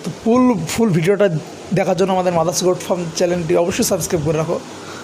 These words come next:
তো যেটা আমি বলতে চাচ্ছি, তোতাপুরি ছাগল পোষা, হ্যাঁ, লাভজনক।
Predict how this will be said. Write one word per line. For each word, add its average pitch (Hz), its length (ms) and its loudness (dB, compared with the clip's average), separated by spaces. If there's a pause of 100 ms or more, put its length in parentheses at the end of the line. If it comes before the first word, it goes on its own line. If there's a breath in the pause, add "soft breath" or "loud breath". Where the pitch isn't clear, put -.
(120)
তো 196 60 -4
যেটা 180 200 0
আমি 214 140 0
বলতে 190 260 2
চাচ্ছি, 185 180 0
তোতাপুরি 196 380 0
ছাগল 190 220 0
পোষা, 180 240 0
হ্যাঁ, 190 160 2
লাভজনক। 170 600 0